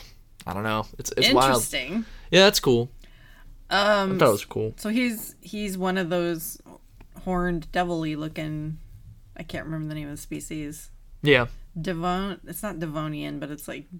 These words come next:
Speaker 2: Devoni-, something with a
Speaker 1: Oh, yeah.
Speaker 2: D E of, you know,
Speaker 1: Oh.
Speaker 2: like, devil something.
Speaker 1: Yeah. <laughs>
Speaker 2: Uh, he was really interesting. So he, he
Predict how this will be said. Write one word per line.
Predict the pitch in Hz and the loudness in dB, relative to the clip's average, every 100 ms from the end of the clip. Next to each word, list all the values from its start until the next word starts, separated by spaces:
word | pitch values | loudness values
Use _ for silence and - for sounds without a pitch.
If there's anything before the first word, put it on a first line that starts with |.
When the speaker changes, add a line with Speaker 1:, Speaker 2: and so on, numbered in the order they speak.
| - | -14
Speaker 2:
Devoni-, | 165 151 151 151 147 151 156 156 | -10 -8 -8 -8 -8 -8 -10 -12
something | - 202 175 139 143 147 | -10 -8 -6 -8 -12 -12
with | 156 | -6
a | |
Speaker 1:
Oh, | 131 123 | -2 0
yeah. | 120 117 113 | 2 2 0
Speaker 2:
D | 110 147 | -2 -4
E | |
of, | 151 147 160 - - - - _ - - - - - - - - 208 - - - - | -4 -6 -8 -14 -20 -20 -20 _ -20 -20 -20 -18 -18 -20 -20 -20 -20 -20 -20 -20 -10
you | 175 | -6
know, | 143 147 160 - _ - - | -6 -6 -10 -14 _ -20 -8
Speaker 1:
Oh. | 127 | -4
Speaker 2:
like, | 120 101 87 165 151 - | -2 -2 -2 -4 -6 -6
devil | 143 139 143 156 _ - - | -6 -6 -10 -12 _ -20 -12
something. | 156 143 151 165 | -12 -10 -10 -4
Speaker 1:
Yeah. | 135 135 - - - | 4 4 4 0 -2
<laughs> | - 131 - | -2 -2 4
Speaker 2:
Uh, | 233 220 214 208 196 185 - - - - - | 6 8 8 6 4 4 2 -6 -14 -14 -14
he | - - 277 285 | -14 0 6 6
was | 262 254 214 | 6 2 2
really | 202 190 147 | 2 2 2
interesting. | 170 170 - 82 147 139 175 180 - - - - - - - - - - - | -2 -4 -6 -6 -6 -8 -10 -12 -18 -18 -18 -20 -20 -20 -20 -16 -12 -12 -10
So | - 208 | -4 -2
he, | 214 240 214 - - | 0 -4 -4 -16 -18
he | - 220 220 220 214 - | -10 -4 -2 0 -2 -6